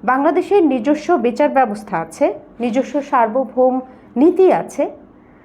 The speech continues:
আমরা কারো ওয়ান্টেড লিস্ট দেখে পদক্ষেপ নেই না, আমরা দেখি আমাদের নিরাপত্তা,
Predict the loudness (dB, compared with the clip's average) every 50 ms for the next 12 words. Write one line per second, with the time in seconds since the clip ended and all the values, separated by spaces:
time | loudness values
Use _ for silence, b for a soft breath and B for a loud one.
0 | B B -2 -2 0 2 0 0 -2 0 0 0 2 2 2 2 2 2 2 2
1 | 0 0 -2 -4 -6 -6 -6 -6 -4 -4 -4 -4 -8 -10 -4 -2 -2 -2 -2 -2
2 | -2 -2 -2 -2 -4 -6 -4 -8 -8 -8 -8 -12 -12 -12 -14 -18 -20 -20 -20 _
3 | B B B B B B B B -4 -2 0 2 2 2 2 2 0 0 0 0
4 | 0 0 0 0 -2 -2 0 2 2 2 0 0 0 0 0 0 0 -2 -4 -6
5 | -6 -6 -2 -2 -2 -2 -2